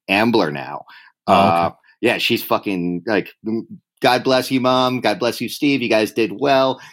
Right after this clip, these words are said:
Speaker 1: You are fancy now, and that's wonderful. I'm very happy for you guys. Um, and my little brother, who had stayed in the Drexel Hill area for a while, he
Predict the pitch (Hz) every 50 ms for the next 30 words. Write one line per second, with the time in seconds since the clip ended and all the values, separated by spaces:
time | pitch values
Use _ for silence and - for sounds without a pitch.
0 | _ _ - 113 110 104 98 - - - 135 127 127 127 - - 139 123 123 120
1 | 123 123 123 120 123 107 101 101 98 95 95 95 95 90 107 107 107 - 131 135
2 | 139 139 139 143 139 - 147 131 107 95 98 117 117 123 135 143 131 127 - 123
3 | - 143 135 131 127 143 139 139 135 - - - - - _ - 135 120 117 113
4 | 113 113 110 110 110 104 92 - _ _ _ _ _ _ _ _ _ - 131 123
5 | 120 117 110 113 123 123 117 113 117 123 131 147 156 147 143 143 - 135 160 180
6 | 190 196 160 170 156 143 139 135 117 - _ _ _ _ _ _ _ - 147 135
7 | 127 123 120 117 117 113 113 113 - - _ _ _ _ _ - 127 135 127 110
8 | - - - 156 135 131 131 123 123 123 120 101 120 120 113 - 143 120 110 117
9 | 113 110 110 107 107 107 104 101 - 120 110 101 104 98 104 107 104 101 101 101
10 | 98 98 95 - - - - _ _ _ - - - - 156 147 139 139 135 135
11 | 131 131 127 127 127 120 110 110 -